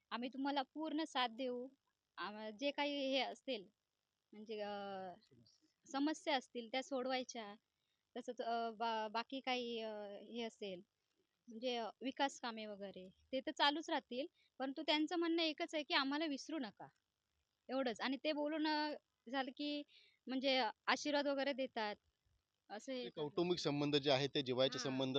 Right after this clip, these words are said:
Speaker 2: ते जपा, प्रत्येकाच्या सुखदुःखामध्ये सहभागी व्हा.
Speaker 1: हो.
Speaker 2: अगदी अशी म्हणजे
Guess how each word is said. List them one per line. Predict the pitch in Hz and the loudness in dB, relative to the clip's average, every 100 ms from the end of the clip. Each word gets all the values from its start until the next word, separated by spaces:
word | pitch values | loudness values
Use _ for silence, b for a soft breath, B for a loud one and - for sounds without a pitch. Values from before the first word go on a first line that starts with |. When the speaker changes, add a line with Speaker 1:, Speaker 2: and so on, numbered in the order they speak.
| 135 | 2
Speaker 2:
ते | 135 | 2
जपा, | 117 110 143 143 | 2 4 4 4
प्रत्येकाच्या | 120 - 135 131 131 | 0 -4 -2 -2 -2
सुखदुःखामध्ये | 120 135 127 135 127 131 | -4 -4 -2 -2 0 -2
सहभागी | - 127 131 | 2 4 4
व्हा. | 127 - - 233 | 2 0 -12 2
Speaker 1:
हो. | |
Speaker 2:
अगदी | 180 175 175 175 233 226 | 4 4 -2 6 8 10
अशी | - 208 | 8 2
म्हणजे | 196 | 2